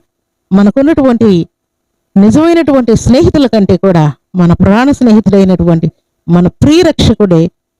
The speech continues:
మనము అసలైన సిసలైనటువంటి ప్రాణ స్నేహితుడిగా నమ్మవలసి ఉన్నది. మనసు విప్పి మన హృదయంలో ఉన్నటువంటి బాధనంతా కూడా దేవుని దగ్గర చెప్పుకోవడానికి సరిపోయినటువంటి దేవుడుగా,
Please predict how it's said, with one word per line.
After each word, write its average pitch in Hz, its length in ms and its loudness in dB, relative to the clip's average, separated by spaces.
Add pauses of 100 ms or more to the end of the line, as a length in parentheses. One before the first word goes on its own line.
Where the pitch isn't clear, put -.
(160)
మనము 170 440 0 (460)
అసలైన 285 500 0
సిసలైనటువంటి 220 880 0
ప్రాణ 185 340 0
స్నేహితుడిగా 196 720 0 (420)
నమ్మవలసి 196 640 2
ఉన్నది. 165 320 0
మనసు 233 540 -2
విప్పి 208 320 0
మన 175 200 -2
హృదయంలో 226 520 0
ఉన్నటువంటి 180 540 0 (400)
బాధనంతా 247 760 0
కూడా 196 280 0
దేవుని 196 340 0
దగ్గర 165 380 0 (460)
చెప్పుకోవడానికి 190 840 -2 (300)
సరిపోయినటువంటి 240 800 0
దేవుడుగా, 170 540 0